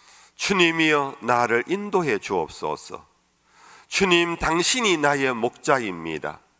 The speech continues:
그럴 때 내가 부족함이 없는 줄 믿습니다." 여러분들, 그런, 그렇게 고백하고 그렇게 찬양할 때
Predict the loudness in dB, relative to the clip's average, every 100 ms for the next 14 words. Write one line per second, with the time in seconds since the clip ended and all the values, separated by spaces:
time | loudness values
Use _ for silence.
0 | _ _ _ _ _ _ -2 0 0 -2
1 | -2 -2 0 0 2 0 -2 0 0 0
2 | -8 -4 -4 -2 -4 -4 -8 _ -2 -2
3 | 0 -2 -4 -4 -6 -8 -8 -16 -12 -10
4 | -6 -6 -4 -4 -6 -12 _ _ _ _
5 | _ _ _ _ _ _ _ -20 -12 -4
6 | 2 4 2 2 2 2 2 -6 -12 -18
7 | -4 0 2 2 2 0 0 0 0 2
8 | 2 2 2 0 0 -6 -6 0 0 2
9 | 0 0 -2 -6 -4 -2 -2 -2 -4 -4
10 | -4 0 0